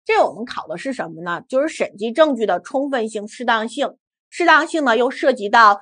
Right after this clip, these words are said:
相关性和可靠性这样的一个考虑。好，那么对于我们的充分性是对数量的考量，适当性是对质量的考量，而只有相关且可靠的才是高质量的。我们逐一来看啊，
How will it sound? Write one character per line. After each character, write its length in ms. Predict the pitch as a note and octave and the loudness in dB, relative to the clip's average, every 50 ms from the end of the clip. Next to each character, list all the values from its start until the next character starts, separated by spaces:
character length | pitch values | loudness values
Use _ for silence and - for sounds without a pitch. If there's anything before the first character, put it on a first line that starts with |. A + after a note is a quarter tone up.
| - _ | -4 _
相 240 | - - C4+ C4+ C#4+ | 0 2 2 2 4
关 240 | C4+ B3+ C4+ D4 C#4 | 2 2 2 2 0
性 200 | - D4 B3 A3 | -2 -2 -2 -2
和 220 | A3+ - G#3+ A#3 | -2 -2 -4 -4
可 220 | A3+ - - - - | -4 -6 -10 -10 -10
靠 240 | - A3 G#3+ A3 A#3+ | -6 -4 -4 -4 -4
性 300 | - D#4 D#4 - - _ _ _ | -2 -2 -2 -2 -4 _ _ _
这 100 | - F4 | 2 2
样 120 | F4 D4 | 2 2
的 60 | G#3+ | 0
一 60 | G3+ A3 | -2 -2
个 120 | C4 C#4 | -2 -4
考 240 | - - - - - - F#3 | -4 -8 -16 -16 -14 -6 -4
虑。 240 | G3 G3 - - _ _ _ _ _ _ _ _ _ _ _ _ | -4 -4 -4 -6 _ _ _ _ _ _ _ _ _ _ _ _
好， 220 | B3 G#3+ F#3 - A#3+ | 4 4 4 4 2
那 160 | D#4+ F#4+ G4 | 2 2 4
么 240 | F#4 F4+ F4 E4+ E4 E4 - _ _ _ _ | 6 6 6 4 2 -4 -12 _ _ _ _
对 160 | - F4 F#4 F#4+ | -2 0 2 4
于 60 | F#4+ | 4
我 80 | F4+ | 2
们 80 | A#3 F#3 | 0 -2
的 100 | F3+ F#3+ | -4 -8
充 240 | - - E4+ F4 F4 | -4 -2 -2 0 2
分 200 | E4+ D4+ C4 A#3+ | 2 2 2 2
性 180 | A#3+ A3+ G#3+ | 0 -2 -4
是 160 | A#3 - B3 A3 | -4 -6 -8 -2
对 240 | B3 A#3+ G#3+ G#3 | 0 2 2 2
数 240 | A#3 - - G4 F4+ | 0 -2 -2 0 0
量 160 | C#4 G3+ F3+ | 0 0 -2
的 80 | E3+ D#3+ | -6 -12
考 220 | - - - - _ | -18 -20 -20 -20 _
量， 160 | - - - _ _ _ _ _ _ | -20 -20 -20 _ _ _ _ _ _
适 200 | - - - G#4 | -6 -2 2 4
当 200 | F4+ F4+ C#4 D4 | 6 6 6 4
性 180 | D4 C4+ A#3+ C4 | 2 -2 -4 -4
是 120 | - C4 | -4 -4
对 180 | A#3 B3+ A3+ A3 | 0 2 2 2
质 200 | A3 - - F#4+ | 0 -2 -2 0
量 200 | D#4 G#3+ F3+ D3 | 0 0 0 -4
的 80 | - - | -10 -18
考 180 | - - - - | -18 -18 -18 -18
量， 160 | G#3 - - _ _ _ _ _ _ _ _ | -20 -20 -20 _ _ _ _ _ _ _ _
而 240 | B3 C4 D4+ D4 - | 2 2 2 2 0
只 140 | - B3 D4 | -2 2 4
有 200 | G4+ G4 - G3+ | 4 6 4 2
相 280 | - - C4 B3+ C4+ | 0 2 2 2 4
关 220 | C4 C4+ B3 C4+ C4 | 4 4 4 4 2
且 220 | - - - A3 | -2 -4 -4 -2
可 200 | - - - - - | -2 -4 -6 -6 -6
靠 240 | - G#3+ F#3+ F3 | -4 -2 -2 -2
的 140 | - - - _ | -2 -6 -12 _
才 180 | - - F3+ G3+ | -8 -8 -8 -8
是 340 | - - A3+ G3+ F#3 - _ _ | -2 0 0 0 0 -2 _ _
高 220 | - A3+ C4 C#4 | 6 6 6 6
质 160 | B3+ - - - | 4 -2 -10 -14
量 260 | - E3 D#3+ D3+ C3 | -12 -12 -12 -12 -14
的。 100 | - - _ _ _ - | -18 -20 _ _ _ -12
我 60 | F3 | -10
们 140 | F3+ F#3 F3+ | -10 -10 -6
逐 160 | - F#3+ G3 | -4 -2 -2
一 120 | B3 C#4+ C4+ | 0 0 0
来 160 | G#3 F#3 F3+ | 0 -2 -4
看 160 | - F#3+ F3+ | -8 -12 -12
啊， 160 | E3+ E3 E3 | -12 -12 -14